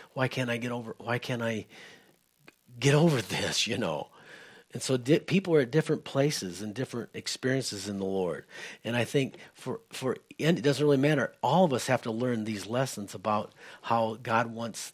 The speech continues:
this grace, this abounding grace to work in our lives and what, and to remove the roadblocks, as it were, that get in the way of us, us experiencing this grace. Now, what I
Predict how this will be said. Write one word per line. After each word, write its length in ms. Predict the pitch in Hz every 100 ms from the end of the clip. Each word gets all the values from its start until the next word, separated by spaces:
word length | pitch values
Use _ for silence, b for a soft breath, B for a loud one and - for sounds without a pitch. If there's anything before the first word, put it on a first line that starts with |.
| -
this 200 | 110 -
grace, 680 | 110 110 135 98 76 -
this 180 | - -
abounding 380 | 104 113 117 110
grace 300 | 107 113 101
to 100 | -
work 300 | 101 120 104
in 100 | 110
our 100 | 104
lives 460 | 104 127 123 104 104
and 120 | 98 B B B B
what, 260 | 123 139 - B B _ _ -
and 180 | 110 - -
to 120 | 139
remove 340 | 135 147 185
the 100 | 156
roadblocks, 840 | 127 127 143 165 123 90 71 - -
as 160 | 101
it 80 | 101
were, 400 | 90 92 76 - - -
that 120 | 95
get 140 | 131 143
in 100 | 135
the 100 | 123
way 200 | 135 156
of 100 | 113
us, 320 | 113 - - -
us 260 | 123 113
experiencing 760 | 120 - - 135 131 113 - 98
this 180 | 92 -
grace. 640 | 90 95 73 - - - _ _ _ _ _ _ _ - - B B -
Now, 300 | 120 104 - B B B B B B B B B B _ _ _ B B
what 220 | 143 147
I 220 | 139 110